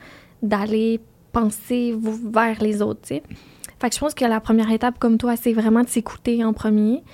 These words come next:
Puis c'est vrai que l'écoute, ça fait vraiment partie de, de devenir une meilleure personne. L'empathie aussi, il faut tellement se mettre à la place de l'autre, puis toujours réfléchir avec, je dis souvent ça, moi, dans la,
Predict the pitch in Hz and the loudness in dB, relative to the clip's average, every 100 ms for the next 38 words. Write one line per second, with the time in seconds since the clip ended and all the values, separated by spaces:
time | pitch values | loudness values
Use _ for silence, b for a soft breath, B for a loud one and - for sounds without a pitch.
0 | B B B - 226 214 240 226 220 254 | B B B 0 2 4 2 2 0 0
1 | 247 214 196 196 208 226 226 196 - - | -2 -2 0 2 4 4 0 -6 -10 -6
2 | 240 233 b b b b _ - 220 220 | -4 -4 b b b b _ -4 0 2
3 | 214 208 233 - _ _ _ _ _ _ | 2 -2 -6 -12 _ _ _ _ _ _
4 | - 233 240 _ _ - 208 208 208 220 | -16 -14 -14 _ _ 2 4 6 6 4
5 | 220 208 202 208 - 202 - 233 226 220 | 4 4 2 -2 -4 -8 -4 2 4 4
6 | 220 220 226 214 - 247 214 - - 240 | 4 4 0 -2 -4 -2 -2 -4 -6 -4
7 | 226 226 - 233 240 240 - - 240 240 | -2 -4 -2 0 2 0 -6 -6 0 0
8 | 247 - 226 208 226 226 214 214 214 240 | 0 -4 -4 -2 -2 -2 0 2 2 0
9 | 262 - B B B - 226 220 214 - | -2 -6 B B B -4 0 0 0 2
10 | 240 240 269 240 220 214 254 254 220 220 | 2 2 0 -2 0 -2 0 0 0 0
11 | 226 - b b b 220 - - 285 247 | -4 -16 b b b -2 -2 -6 -2 -2
12 | 214 - 247 240 226 208 220 | -2 -2 -2 0 -2 -4 -8